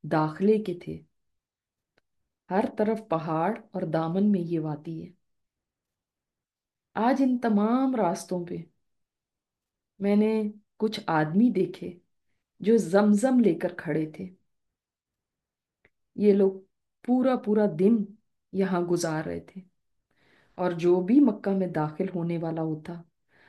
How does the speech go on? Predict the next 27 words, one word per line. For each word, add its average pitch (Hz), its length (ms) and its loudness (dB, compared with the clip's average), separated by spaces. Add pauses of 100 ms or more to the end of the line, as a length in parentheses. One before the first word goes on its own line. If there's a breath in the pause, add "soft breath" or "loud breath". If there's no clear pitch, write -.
(200 soft breath)
उसको 190 340 -2
पानी 190 440 0
पेश 233 300 0
करते 226 520 -8 (580)
और 196 180 0
पानी 226 360 4
देने 214 320 4
के 208 160 2
बाद 170 440 -2 (640 soft breath)
उसको 285 300 2
खबरदार 175 760 2
करते 160 460 -2
थे 170 80 -10 (420 soft breath)
कि - 180 -4
एक 285 260 2
शख्स - 400 -4
जिसका 190 420 0
नाम 180 240 -2
मोहम्मद 170 600 0
है, 156 220 -8 (380)
वो 170 60 -10
बहुत 170 420 4
बड़ा 226 260 4
जादूगर 165 600 -2
है, 175 120 -18 (1200)
बेदीन 196 680 6
है, 156 220 -4